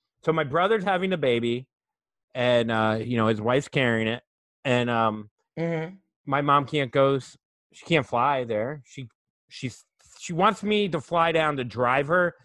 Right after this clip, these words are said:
Speaker 1: I'm like, "I might give you covid. I just, why don't you get
Speaker 2: Right.
Speaker 1: a professional driver that, like, has, I don't know, like, we could afford it. Get a
Speaker 2: Right.
Speaker 1: fucking Sprinter van for everything."
Speaker 2: Right.
Speaker 1: But it's just so sad. Like, she literally,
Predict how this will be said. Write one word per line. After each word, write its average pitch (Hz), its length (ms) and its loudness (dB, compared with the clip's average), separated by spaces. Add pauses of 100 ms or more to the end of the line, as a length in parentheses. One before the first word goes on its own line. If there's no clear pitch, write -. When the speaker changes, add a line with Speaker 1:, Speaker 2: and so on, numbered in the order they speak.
(340)
Speaker 1:
I'm 180 140 0
like, 185 180 0 (960)
"I 214 120 2
might 262 200 0
give 131 180 0
you 107 80 -4
covid. 98 280 0 (120)
I 208 140 4
just, 180 360 -2
why 190 160 6
don't 254 140 0
you 233 80 -8
get 196 160 0
Speaker 2:
Right. 196 160 2
Speaker 1:
a - 40 -10
professional 185 640 -2
driver 170 540 0
that, 151 200 0
like, 147 280 0 (300)
has, 160 360 2 (180)
I 220 100 2
don't 285 120 2
know, 151 340 0
like, 175 180 0
we 226 140 2
could 285 120 0
afford 208 360 0
it. 98 120 -4 (600)
Get 190 120 2
a - 40 4
Speaker 2:
Right. - 100 -2
Speaker 1:
fucking 254 360 -2
Sprinter 269 400 -2
van 123 440 -2 (180)
for 180 160 -2
everything." 185 560 -4 (500)
Speaker 2:
Right. 175 320 2 (800)
Speaker 1:
But 165 160 4
it's 190 120 0
just 233 160 -6
so 254 140 0
sad. 220 420 -2
Like, 104 120 -14
she 165 160 -10
literally, 196 500 0